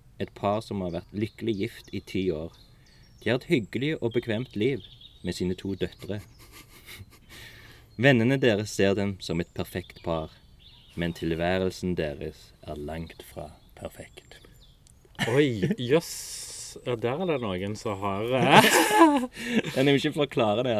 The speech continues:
Speaker 1: at det er mer en teaser.
Speaker 2: Ja, sant.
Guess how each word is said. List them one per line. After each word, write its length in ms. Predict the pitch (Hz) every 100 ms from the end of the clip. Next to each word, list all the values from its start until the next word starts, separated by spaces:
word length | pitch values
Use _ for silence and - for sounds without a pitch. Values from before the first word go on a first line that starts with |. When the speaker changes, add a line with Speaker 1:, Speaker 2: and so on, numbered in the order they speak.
| 104
Speaker 1:
at 100 | 104
det 80 |
er 40 | 110
mer 140 | 107
en 120 | 117
teaser. 600 | 113 - 107 135 117 104 107 - - - - - - - - -
Speaker 2:
Ja, 120 | 131
sant. 480 | 143 135 151 - -